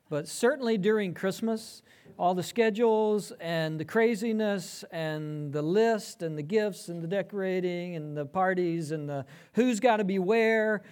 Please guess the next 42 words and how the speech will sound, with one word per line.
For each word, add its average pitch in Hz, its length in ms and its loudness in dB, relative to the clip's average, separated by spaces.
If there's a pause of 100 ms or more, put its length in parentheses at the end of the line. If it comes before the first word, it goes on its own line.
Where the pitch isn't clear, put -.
(240)
And 156 540 0
moms, 214 600 0
I 165 60 -10
mean, 165 220 -6
moms 202 280 -4
just - 180 -6
kinda 190 260 -4 (140)
carry 196 440 0
all 190 320 2
of 214 100 2
that 220 320 0
in 185 140 -2
a 170 40 0
different 202 420 0
way 196 220 2
from 185 220 -6
dads. 196 380 2
Not 190 240 -2
that 233 240 -2
we 208 160 2
aren't 214 180 0
important, 208 420 -4
dads. 185 320 -2
We're 190 120 -2
important. 202 440 -4 (260)
I'm 196 120 -4
with 202 180 2
you. 202 120 0
I'm 202 140 -2
one 208 160 0
of 180 140 0
you. 185 120 0
But, 175 260 -2 (340)
but 180 240 0 (220)
moms 233 540 -2
kinda 233 400 -2 (680)
make 233 360 6
all 240 220 6
of 226 100 6
that 208 200 4
happen. 220 760 0 (360)
Uh, 170 400 0